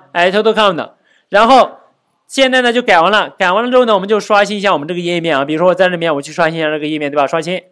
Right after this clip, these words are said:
哎，你看一下，哎，是不是有这么几件？看到没有？哎，这个加了十二件，对吧？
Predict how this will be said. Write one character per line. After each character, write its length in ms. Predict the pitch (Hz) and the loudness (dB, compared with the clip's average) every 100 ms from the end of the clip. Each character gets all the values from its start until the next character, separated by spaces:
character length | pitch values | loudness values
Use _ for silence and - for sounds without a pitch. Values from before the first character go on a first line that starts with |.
| _ | _
哎， 80 | - | -8
你 80 | 165 | -4
看 120 | 196 | 0
一 40 | 190 | 2
下， 200 | 175 - _ _ | 0 -2 _ _
哎， 100 | 185 | -2
是 80 | 190 | 2
不 40 | |
是 60 | 214 | 4
有 80 | 185 | 4
这 80 | 190 | 2
么 80 | |
几 160 | 180 143 | 0 -4
件？ 220 | 156 143 | -2 -2
看 100 | 151 | -2
到 40 | 170 | 2
没 80 | |
有？ 120 | 165 151 - _ _ _ | 2 0 -6 _ _ _
哎， 160 | - 170 | -2 2
这 180 | 175 226 | 4 4
个 80 | 190 | 4
加 140 | 196 | 4
了 80 | 185 | 2
十 140 | - | 4
二 140 | 170 170 | 4 4
件， 120 | 156 | 2
对 40 | 147 | 2
吧？ 320 | 147 127 | 2 0